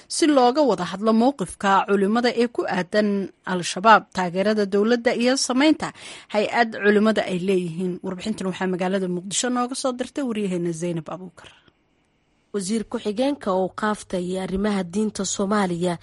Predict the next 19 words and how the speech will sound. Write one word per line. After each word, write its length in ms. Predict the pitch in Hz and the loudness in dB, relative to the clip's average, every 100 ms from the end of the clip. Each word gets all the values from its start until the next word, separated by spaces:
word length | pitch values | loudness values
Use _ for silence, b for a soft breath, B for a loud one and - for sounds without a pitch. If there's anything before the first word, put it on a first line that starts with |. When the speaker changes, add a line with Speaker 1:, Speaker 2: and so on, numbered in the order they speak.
| b b b | b b b
Speaker 2:
Xildhibaan 480 | - 208 208 220 208 | -2 0 2 0 0
Saalax 400 | - 269 269 - - | 0 0 0 -2 -4
Shariif 300 | 208 214 - | -2 -2 -2
Cali, 300 | - 180 190 175 b | -8 -2 -2 -2 b
ayaa 280 | - 175 175 | -6 -4 -2
sheegay 540 | 175 - 180 165 190 185 b b b b | -2 -2 -2 0 0 0 b b b b
in 120 | 196 | -4
ujeeddada 680 | 185 190 156 190 180 214 185 | -2 -4 0 0 0 0 0
shirkan 460 | 175 - - - 180 | 0 -2 -2 -4 -4
uu 160 | - 175 | -4 -4
yahay 400 | 175 170 190 190 b b b - | -4 -2 0 0 b b b -6
in 140 | 202 185 | -4 -4
xal 280 | - 220 | -2 0
loogu 360 | 214 190 185 285 | 2 2 0 -2
helo 300 | 226 180 190 180 b b b | -2 0 0 0 b b b
dhibaatada 600 | 226 214 208 - 311 220 | -2 2 0 0 -2 -2
ka 140 | - 226 | -4 -8
taagan 440 | - 185 180 190 | -2 -2 0 -2
waddanka. 520 | 190 185 165 170 - | 0 -2 -4 -6 -2